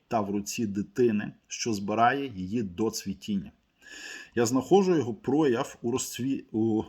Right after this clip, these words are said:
у розцвічених крилах метелика та в ранкових заморозках, які прирікають його на смерть.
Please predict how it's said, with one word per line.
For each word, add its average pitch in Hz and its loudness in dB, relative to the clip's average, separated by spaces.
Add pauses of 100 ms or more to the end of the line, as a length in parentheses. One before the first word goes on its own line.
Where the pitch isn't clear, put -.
(100)
у 131 0
розцвічених 117 -2
крилах 135 0
метелика 120 -2 (220)
та 123 4
в 113 0
ранкових 113 -2
заморозках, 101 -2 (440)
які 117 4
прирікають 135 0
його 101 -2
на 98 0
смерть. 104 -2